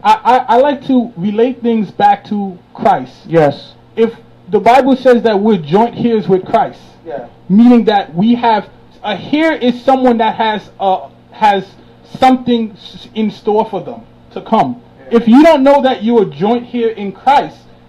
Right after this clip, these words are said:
Speaker 1: how are you supposed to walk in dominion?
Speaker 2: Mm.
Speaker 1: Isn't that interesting? You don't know. It's like you have a million dollars in your basement, but you don't know it's there. So you're living in utter poverty.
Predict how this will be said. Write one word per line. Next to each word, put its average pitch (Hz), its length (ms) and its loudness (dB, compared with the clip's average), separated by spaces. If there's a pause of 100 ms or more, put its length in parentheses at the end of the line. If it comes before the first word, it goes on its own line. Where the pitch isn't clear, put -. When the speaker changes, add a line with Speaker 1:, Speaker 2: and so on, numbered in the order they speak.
Speaker 1:
how 294 500 0
are 240 120 4
you 247 180 6
supposed 240 500 0
to 233 60 -4
walk 190 560 0 (300)
in 220 220 -4
dominion? 196 540 -4 (280)
Speaker 2:
Mm. - 1500 -18
Speaker 1:
Isn't 294 160 -4
that 285 220 0
interesting? 269 380 -4
You 226 240 4
don't 254 320 0
know. 269 480 2 (100)
It's 277 220 -2
like 302 380 0
you 240 120 6
have 247 240 2
a 208 60 0
million 262 400 4
dollars 254 480 4 (200)
in 226 140 -6
your 208 140 0
basement, 175 540 -2 (460)
but 196 180 2
you 233 120 6
don't 240 160 6
know 226 200 6
it's 175 140 0
there. 170 400 2 (440)
So 233 180 2
you're 208 200 4
living 233 500 0
in 185 180 -12
utter 214 240 -2
poverty. 202 480 -2